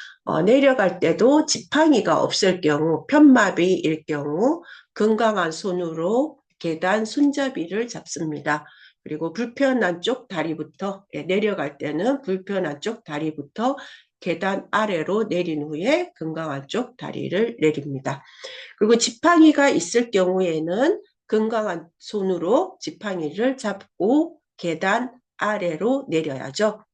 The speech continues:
예, 지팡이를 계단 아래로 먼저 내려놓고 그다음에 불편한 쪽 다리부터 계단 아래로 내린 후에 건강한 쪽 다리를 내립니다. 예, 내려갈 때는 어떻게 하지만 내려갈 때는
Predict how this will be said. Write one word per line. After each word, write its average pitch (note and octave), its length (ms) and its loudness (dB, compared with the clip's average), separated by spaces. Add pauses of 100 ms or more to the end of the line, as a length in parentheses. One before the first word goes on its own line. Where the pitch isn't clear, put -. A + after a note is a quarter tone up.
예, D3 80 -12
지팡이를 D3+ 720 -8
계단 D#3 400 -8
아래로 E3+ 500 -6 (220)
먼저 D3 360 -6
내려놓고 E3 1000 -2 (340)
그다음에 D#3+ 640 0
불편한 G#3 680 -2
쪽 A#3 280 -6
다리부터 D#3 880 -2 (360)
계단 D#3 440 -4
아래로 D#3+ 460 0
내린 F3 380 -4
후에 B3 540 0 (240)
건강한 E3+ 560 -4
쪽 B3 300 -6
다리를 D#3 640 -4
내립니다. D3 640 -6 (380)
예, C#3 220 -10
내려갈 A#3 680 2
때는 G#3+ 600 0 (240)
어떻게 - 380 -14
하지만 D#3 640 -8 (300)
내려갈 F3 520 -4
때는 G#3 520 -4